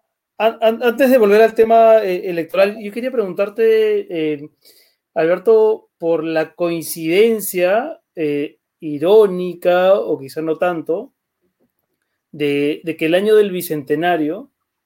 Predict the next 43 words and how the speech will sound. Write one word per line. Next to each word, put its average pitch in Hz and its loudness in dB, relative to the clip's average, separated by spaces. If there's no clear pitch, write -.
haya 175 4
sido 196 2
también 180 -2
el 180 0
año 175 2
del 165 -2
vacuna 151 -2
gate. 135 -2
O 160 -12
sea, 170 -4
¿qué, 214 -10
qué 233 -4
tensiones 233 0
confluyen 190 -4
ahí? 170 0
¿No? 190 -2
El 175 0
año, 208 0
el, 180 -6
el 165 -4
año 202 -2
en 214 -4
el 202 -4
que 185 -8
esperábamos, 190 0
eh, 139 -4
ver 185 2
manifiesto 180 -6
el 170 -4
esplendor 185 0
de 175 -6
lo 156 -2
que 151 -6
los 147 -6
peruanos 160 -6
habíamos 170 -2
conseguido 156 -4
en 170 -6
los 160 -8
últimos 165 -10
treinta 170 2
años, 170 -2
de, 135 -6